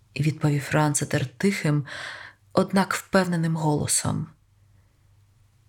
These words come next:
"Я не маю на це простих відповідей". "Ти не знаєш відповідей", —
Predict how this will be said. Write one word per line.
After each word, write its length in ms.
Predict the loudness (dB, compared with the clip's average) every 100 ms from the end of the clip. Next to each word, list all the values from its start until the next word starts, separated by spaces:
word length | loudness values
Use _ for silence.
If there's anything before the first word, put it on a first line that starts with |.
| -14
"Я 260 | -2 2 4
не 220 | 4 4
маю 460 | 4 4 4 2 0
на 180 | -2 -2
це 380 | -2 0 0
простих 760 | 0 -2 0 0 -2 -4 -4 -4
відповідей". 760 | -8 -4 -2 -2 0 -2 -4 -14 _ _ _ _ _ _ _ _ _ _ _ _ _ _ _ _ _ _ _ _ _ _ _ _ -4
"Ти 140 | 0
не 160 | 2 0
знаєш 520 | 2 0 2 0 0
відповідей", — 720 | -2 -4 -4 -2 -2 -2 -6